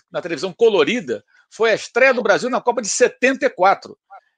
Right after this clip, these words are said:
E já tinha televisão colorida em setenta, mas o Brasil não recebia. É, recebia o sinal, mas transmitia em preto e branco, porque nós não tínhamos no país a tecnologia da T V colorida, como outros países já tinham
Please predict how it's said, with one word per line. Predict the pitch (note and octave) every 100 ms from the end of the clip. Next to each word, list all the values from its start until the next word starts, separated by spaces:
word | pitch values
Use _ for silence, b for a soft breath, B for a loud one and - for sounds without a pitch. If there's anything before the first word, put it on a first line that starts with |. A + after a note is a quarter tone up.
| _ -
E | G#3
já | A3
tinha | B3+ - D#4 F4
televisão | A3+ G3+ F3 D3+ A3
colorida | G3+ F3+ F3 A3+
em |
setenta, | A3+ C4+ - A#3+ F#3
mas | D3+ D3
o |
Brasil | F3 F3+ F#3
não | C4+
recebia. | B3+ - F#3+ F#3 A3+ B2+ - _ _ _
É, | D3 D3+
recebia | F3+ G3 G3
o | E4
sinal, | B3+ A#3+ C#4
mas | E4 F4 - - -
transmitia | A#3+ G#3 G3+ -
em | A#3+
preto | G3+ F#3
e |
branco, | F3+ A3 A3+
porque | G#3
nós | A#3+ A3
não | G#3+
tínhamos | - A#3+ F#3
no | F#3+
país | F#3 F#3+
a |
tecnologia | G#3 G3+ G#3 G3+ D3+ F#3+ G3+ B B B
da | G3
T | F#3+
V | F#3+
colorida, | F#3 G3+ G3 A3+
como | A#3 G#3+
outros | A3+ -
países | F#3 G#3+ E3
já | D3+
tinham | - G3 A#3